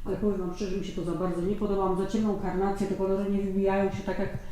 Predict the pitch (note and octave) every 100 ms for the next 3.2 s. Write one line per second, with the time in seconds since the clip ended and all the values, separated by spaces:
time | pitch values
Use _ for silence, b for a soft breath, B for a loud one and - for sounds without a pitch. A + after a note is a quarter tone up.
0 | B B - F#3 A3 A3 G3 - F3+ F3
1 | F#3+ G3 F3 F#3+ F3+ F3+ - - E3+ F#3
2 | G3 - F#4 - F3+ E3+ - E3 D3 C#3
3 | F#3+ B3